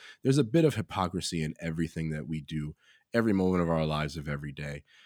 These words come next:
I don't give a shit if you're actually meaning well in what you're doing. There's a, there's a bit of a hypocrisy in it. And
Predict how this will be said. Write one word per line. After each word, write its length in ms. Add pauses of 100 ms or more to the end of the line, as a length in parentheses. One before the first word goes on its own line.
(160)
I 80
don't 180
give 160
a 40
shit 280
if 200
you're 200
actually 440
meaning 600
well 460 (280)
in 140
what 180
you're 100
doing. 300 (540)
There's 260
a, 180
there's 220
a 80
bit 240
of 140
a 360
hypocrisy 840
in 80
it. 100 (600)
And 560